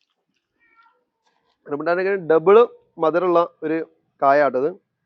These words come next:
പിന്നൊന്ന് ഈ കുരുവിന്റെ പ്രത്യേകതയാണ്.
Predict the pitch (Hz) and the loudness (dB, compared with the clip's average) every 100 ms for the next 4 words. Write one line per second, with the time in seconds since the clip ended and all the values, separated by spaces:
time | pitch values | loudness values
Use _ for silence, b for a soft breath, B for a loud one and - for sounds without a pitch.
0 | _ _ _ _ 226 240 247 214 220 - | _ _ _ _ -6 2 2 4 0 -4
1 | _ _ _ _ _ _ _ 226 202 214 | _ _ _ _ _ _ _ -16 -12 -8
2 | 214 240 190 170 175 175 160 143 165 | -4 0 0 -2 -2 0 2 2 0